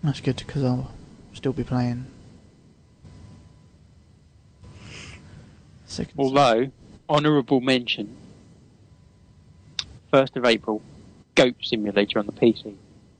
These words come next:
Speaker 3: Yeah, that, that started off as a joke,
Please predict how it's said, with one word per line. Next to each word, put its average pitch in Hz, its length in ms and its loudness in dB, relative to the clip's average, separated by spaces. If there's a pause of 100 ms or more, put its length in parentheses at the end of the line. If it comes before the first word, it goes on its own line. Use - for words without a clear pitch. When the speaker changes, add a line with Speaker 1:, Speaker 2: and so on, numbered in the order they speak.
(2000)
Speaker 3:
Yeah, - 160 -6
that, 165 320 4
that 165 220 2
started 143 320 2
off 131 120 0
as 120 120 2
a 120 60 4
joke, 120 560 0